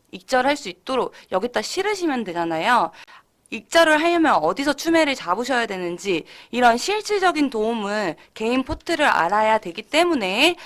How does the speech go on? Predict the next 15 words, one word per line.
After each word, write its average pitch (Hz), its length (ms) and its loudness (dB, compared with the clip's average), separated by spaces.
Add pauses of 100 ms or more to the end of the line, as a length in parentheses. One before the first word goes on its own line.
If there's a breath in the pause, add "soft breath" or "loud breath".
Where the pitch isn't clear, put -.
(100)
문자 233 320 0
보내주시고 202 920 -4 (180 loud breath)
제가 208 200 0
실전 339 340 0
매매 262 240 0
도와드리도록 185 720 -2
할 302 80 -4
테니까요. 220 600 0 (260 loud breath)
다른 311 400 2
분들도 285 320 0
제 202 180 -6
영상 180 440 -6
보실 196 220 -16
수 - 180 -14
있도록 185 640 -2